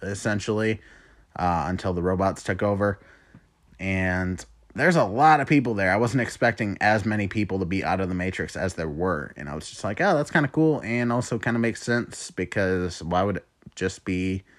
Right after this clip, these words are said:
you know, why would it just be the small group of people that are out of the Matrix? I'm sure there'd be a lot more people. And this movie answered that. Yes, there definitely is. There's a large population of people out of the Matrix living on Zion.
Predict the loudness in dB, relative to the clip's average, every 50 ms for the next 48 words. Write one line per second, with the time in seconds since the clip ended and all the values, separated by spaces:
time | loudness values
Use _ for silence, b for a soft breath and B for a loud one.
0 | b b b b b b b b b _ _ -8 -6 -6 -4 -4 -4 -6 -8 -10
1 | -14 _ _ _ _ _ _ _ _ _ _ _ _ _ _ _ _ _ _ -2
2 | 2 2 4 4 4 2 0 0 0 -2 -2 -2 -2 -2 0 0 0 -2 -2 -2
3 | 0 0 0 0 0 -2 -2 -2 -2 -4 -6 -4 -4 -4 -4 -4 -2 -2 -2 0
4 | 0 0 0 0 0 0 -2 -2 -4 -4 -6 -4 -2 -2 -2 -2 -2 -4 -4 -4
5 | -4 -6 -2 0 0 0 2 0 -2 -4 -4 -4 -4 -2 -2 -2 -2 -2 -2 -4
6 | -4 -4 -2 -4 -4 -2 -2 -4 -4 -6 b b b b b b b b b b
7 | -8 -4 -2 0 0 0 0 0 0 0 0 2 2 2 0 0 0 0 0 2
8 | 2 2 2 0 0 -2 -2 -4 -2 0 0 2 2 2 2 0 0 -2 -2 -2
9 | 0 0 0 0 0 -2 -4 -6 -2 0 2 2 2 2 0 -2 -8 B B B
10 | B B B B B B B B B _ _ -20 -20 -20 _ _ _ _ _ 0
11 | 0 2 2 2 4 4 6 6 8 8 8 8 8 6 4 4 4 6 6 6
12 | 6 4 2 4 4 2 2 2 0 0 0 0 0 0 0 2 0 0 2 2
13 | 2 4 2 2 0 0 0 0 0 0 -2 -2 -2 -4 -4 -2 0 0 2 0
14 | 0 0 -2 -4 -2 -2 -2 -2 -2 -2 -2 0 0 0 0 -2 -2 -2 -4 -4